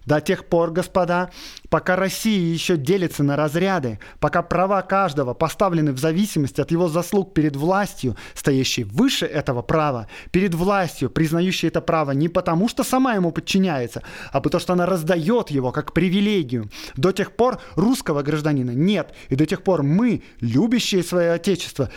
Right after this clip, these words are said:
стремимся создать его. Рукоплескание слева, голоса справа, Выборг, общий смех. Речь такая очень патетическая, очень длинная, да, и, как я и говорил, не очень понятно, чего, собственно, хочет выступающий,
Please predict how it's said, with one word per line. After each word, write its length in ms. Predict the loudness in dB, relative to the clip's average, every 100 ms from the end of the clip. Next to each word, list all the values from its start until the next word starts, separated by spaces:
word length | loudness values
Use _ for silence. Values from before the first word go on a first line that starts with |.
| -8
стремимся 680 | 0 2 4 2 0 -2
создать 800 | -4 0 0 0 0 0 0 0
его. 340 | 0 2 -2 -4 -20 -18 -4
Рукоплескание 880 | -2 0 0 0 -2 0 0 2 -2
слева, 800 | -2 0 2 2 0 0 0 -2 -4
голоса 300 | 0 0 0
справа, 480 | -2 0 2 2 -2 -4
Выборг, 960 | -6 -4 0 2 2 0 0 0 -2 -4 -14 -20 -2
общий 320 | -2 0 -4
смех. 380 | -2 -2 -4 -8 -20 -20 -20 -20 -10
Речь 420 | -2 0 0 -2
такая 320 | -2 0 0 0
очень 360 | 0 0 0
патетическая, 920 | -2 -2 -2 -4 -6 -8 -6 -6 -6 -10 -6 0
очень 440 | 2 2 0 0
длинная, 560 | 0 2 2 0 -4 -8 -12
да, 280 | -2 0 0 -2
и, 460 | 0 0 -2 -8 -14 -4
как 180 | -2 2
я 120 | 0
и 20 |
говорил, 340 | 2 0 2
не 180 | 2 2
очень 300 | 0 0 -2
понятно, 520 | 0 0 2 0 -2
чего, 220 | 0 0 0
собственно, 340 | -2 -2 -2
хочет 320 | 0 -2 -2
выступающий, 800 | -6 -4 0 0 0 -2 -4 -6